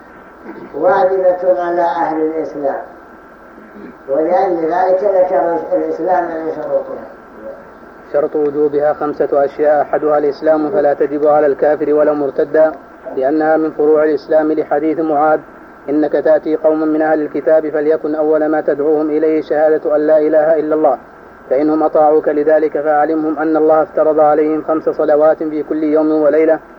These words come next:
Speaker 2: فإنهم أطاعوك لذلك فأعلمهم أن الله قد افترض عليهم صدقة تؤخذ من أغنيائهم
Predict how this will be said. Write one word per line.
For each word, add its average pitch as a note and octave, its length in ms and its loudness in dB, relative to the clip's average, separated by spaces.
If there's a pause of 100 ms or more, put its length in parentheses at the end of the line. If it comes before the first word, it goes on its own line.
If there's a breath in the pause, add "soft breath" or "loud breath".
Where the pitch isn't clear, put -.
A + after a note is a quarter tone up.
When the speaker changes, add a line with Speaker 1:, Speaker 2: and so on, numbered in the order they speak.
(420)
Speaker 2:
فإنهم D#3 360 2
أطاعوك D#3 480 2
لذلك D3+ 540 0
فأعلمهم D#3 600 0
أن D#3+ 180 0
الله D#3 280 4
قد D3+ 180 0
افترض D#3 400 0
عليهم D3+ 440 2
صدقة D#3 560 0
تؤخذ D#3 300 0
من D#3 180 0
أغنيائهم D#3 760 2